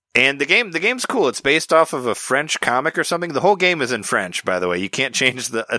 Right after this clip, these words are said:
the language. I think it's French. I don't know. They're not speaking English, but they are speaking, there is, like, spoken word in it, but it's not English. So that kinda threw me off. And also, the game is fucking balls hard, and there's not a,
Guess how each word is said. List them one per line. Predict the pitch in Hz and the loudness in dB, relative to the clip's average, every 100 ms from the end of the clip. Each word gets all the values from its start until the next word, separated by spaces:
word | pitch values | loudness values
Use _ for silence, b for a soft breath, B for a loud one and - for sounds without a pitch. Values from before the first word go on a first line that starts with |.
| 123 | -4
the | 113 107 107 | -2 -2 0
language. | 110 107 101 90 85 - - B B B B - | 0 2 2 -2 -2 -8 -10 B B B B -2
I | |
think | 131 175 | 2 0
it's | 117 | -2
French. | - 87 85 78 | -4 -4 -4 -4
I | 101 107 | 0 2
don't | 104 | 2
know. | 101 | 0
They're | 123 | 2
not | 139 151 | 2 2
speaking | - 127 113 104 | 0 -4 -4 -4
English, | 98 85 76 - | -6 -8 -8 -6
but | 101 | 0
they | 117 | 4
are | 131 | 4
speaking, | - 120 107 101 98 95 B B B B | 2 -6 -6 -6 -8 -14 B B B B
there | 117 123 | 2 4
is, | 127 | 4
like, | 120 101 | 0 -2
spoken | - - 110 107 95 | -2 -2 -2 -2 -2
word | 98 92 | 0 0
in | 80 | -2
it, | 76 - | -10 -8
but | 87 85 | -4 -4
it's | 82 | -4
not | 101 92 82 | -4 -4 -4
English. | 78 71 69 - _ _ b b b b b _ - | -8 -14 -14 -14 _ _ b b b b b _ -14
So | - 123 | -2 2
that | 127 | 2
kinda | - 110 | 2 0
threw | - 98 | 0 -4
me | 90 85 | -2 -2
off. | 82 - - _ b b b b - | -2 -4 -10 _ b b b b -2
And | 127 | 4
also, | 175 220 190 | 4 4 0
the | 131 | 0
game | 123 175 196 | 0 0 0
is | - | -2
fucking | 143 - 113 | 0 0 0
balls | 113 120 131 | 2 4 2
hard, | - 139 110 98 | 4 6 6 2
and | 107 | -2
there's | 113 117 | -2 0
not | 143 165 | 2 4
a, | 117 | 2